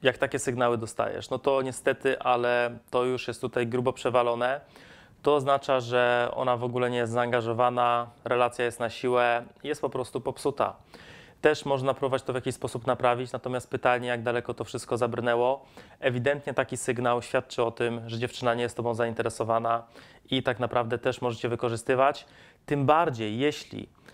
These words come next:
to jest czwarty sygnał, ona cały czas chce coś od ciebie brać, tak? To mi kup telewizor, nie wiem, to już może śmieszny temat z tym telewizorem, ale kup mi jak-, jakiś tam naszyjnik,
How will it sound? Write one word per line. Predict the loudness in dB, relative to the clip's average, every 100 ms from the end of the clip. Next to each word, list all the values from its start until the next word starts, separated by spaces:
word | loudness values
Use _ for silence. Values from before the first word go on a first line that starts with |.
| _
to | 0
jest | 0 2
czwarty | 2 2 -2
sygnał, | -6 -4 2 2 2 0 -4
ona | -2 0
cały | -2 0 2 4 2 -2
czas | 2 2 2
chce | -4 -4 -4
coś | -4
od | -8
ciebie | -4 -2 0
brać, | 2 2 0 -4
tak? | -2 -2 -2
To | -4
mi | -4
kup | -6 -2
telewizor, | 0 0 0 4 4 4 0 -10 -20 -20 -4
nie | -2
wiem, | 0 0 -2 -6 -2
to | -2
już | 0
może | 0 0
śmieszny | -2 -4 0
temat | 0 0
z | -2
tym | -2
telewizorem, | 0 0 2 2 2 2
ale | 0
kup | -2 -6
mi | -2
jak-, | -2 -2
jakiś | -2 -2 -2
tam | -2
naszyjnik, | -2 0 0 0 0 -4